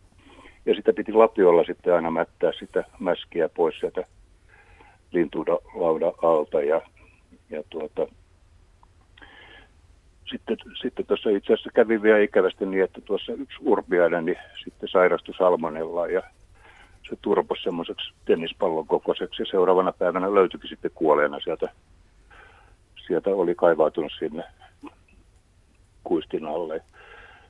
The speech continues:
Ja sitten tässä on semmoinen tilanne, että tämä talo sijaitsee noin sadan metrin päässä lähimmästä metsästä, että on keskellä peltoa.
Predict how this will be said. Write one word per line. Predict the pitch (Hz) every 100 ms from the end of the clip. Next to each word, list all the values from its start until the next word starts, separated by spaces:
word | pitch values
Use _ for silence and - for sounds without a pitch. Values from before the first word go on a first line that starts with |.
| _
Ja | 110
sitten | 104 - 101
tässä | 104 -
on | 107
semmoinen | 113 110 107
tilanne, | 123 113 104
että | - 104
tämä | 107 98 - - - _ _ _ _ _ _
talo | 131 120 -
sijaitsee | 113 98 90 - 95
noin | 104 101
sadan | 107 98 85
metrin | 82 76 76
päässä | 80 76 - - - - -
lähimmästä | 101 85 82 80 -
metsästä, | 87 92 - 87 -
että | 90 - 87
on |
keskellä | - 90 - 87 -
peltoa. | 95 85 80 - 85